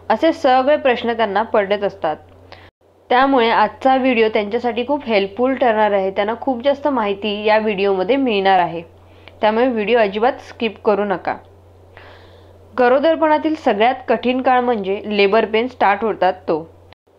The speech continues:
पण प्रत्येक स्त्रीला या labor पेनमधून जावंच लागतं. गर्भावस्थेचा काळ पूर्ण झाल्यावर म्हणजेच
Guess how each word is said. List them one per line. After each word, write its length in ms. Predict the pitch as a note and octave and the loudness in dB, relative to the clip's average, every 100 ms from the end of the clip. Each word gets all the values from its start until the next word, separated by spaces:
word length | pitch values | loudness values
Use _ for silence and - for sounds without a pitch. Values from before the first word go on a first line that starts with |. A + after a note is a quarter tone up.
| _ - | _ 0
पण 300 | C4+ B3 C4 | 2 2 -2
प्रत्येक 600 | - A#3 - - D#4 D#4+ | -2 -2 -2 -2 -2 -2
स्त्रीला 440 | - C#4 C4 A3 | -4 -2 0 2
या 160 | G#3+ A#3 | 2 2
labor 380 | A3+ G#3 A3 B3 | 2 2 2 2
पेनमधून 540 | B3+ A#3 G#3+ G3+ B3 | 0 0 -4 -6 -2
जावंच 400 | A3+ F3+ G3 G3 | 0 2 0 -2
लागतं. 420 | F#3+ E3 - D3 D3+ - - - - - - - | -4 -4 -10 -14 -14 -20 -20 -20 -20 -20 -20 -14
गर्भावस्थेचा 920 | G#3+ B3+ B3 C#4 E4 D#4 D4+ D4 C#4 C#4+ | -2 0 2 2 4 2 0 -4 0 0
काळ 260 | C#4+ A#3 | 2 2
पूर्ण 400 | G#3+ B3 A#3+ B3+ | 0 0 0 0
झाल्यावर 480 | C#4 B3+ G#3 F#3+ F3+ | 2 2 2 2 -2
म्हणजेच 540 | F#3 F#3+ G3+ F#3+ A3 | -4 -6 -6 -4 -6